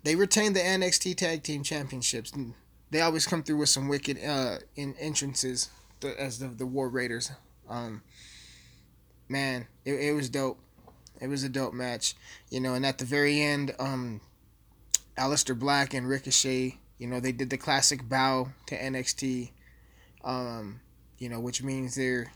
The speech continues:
onto the main roster, ladies and gentlemen. So, you know, let's, let's see if they get buried. Let's see if they get split up. Let's see if they get pushed, uh, or let's see if they E C three their ass and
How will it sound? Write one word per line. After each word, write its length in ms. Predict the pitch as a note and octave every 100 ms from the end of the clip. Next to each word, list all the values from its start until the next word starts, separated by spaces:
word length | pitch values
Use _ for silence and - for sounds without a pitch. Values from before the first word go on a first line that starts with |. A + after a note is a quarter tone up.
| -
onto 260 | B2 C#3+
the 100 | C#3
main 220 | D3 D#3
roster, 380 | D3 D#3 E3+ -
ladies 300 | C3+ C#3+ C#3
and 100 | C3+
gentlemen. 360 | B2+ C#3+ C#3+ C#3+
So, 420 | - C3+ B2+ B2 - - - - - - - - -
you 160 | A#2+
know, 120 | A#2 B2
let's, 320 | C3+ - -
let's 160 | C3+
see 160 | - D3+
if 100 | C3+
they 100 | D3
get 240 | C#3+ C#3+
buried. 400 | C3+ D#3 E3+ F3
Let's 160 | D#3 C#3+
see 120 | -
if 100 | C#3+
they 100 | D3
get 200 | C#3+ C3+
split 280 | - D#3 D#3
up. 280 | D#3 E3 D#3
Let's 160 | D3
see 80 | -
if 120 | C#3+
they 120 | C#3 C#3
get 240 | C#3 C3
pushed, 420 | E3+ E3+ E3 -
uh, 360 | C#3 B2 A#2 A2+ - - - - - - - - - -
or 140 | - B2+
let's 180 | C3
see 120 | - D3
if 80 |
they 120 | C3 C#3+
E 200 | D3 D#3
C 240 | - D#3
three 260 | C#3 D3 D#3+
their 200 | D3 C3+
ass 440 | C3+ C3+ C#3+ - - - - - - -
and 360 | B2 A#2 G#2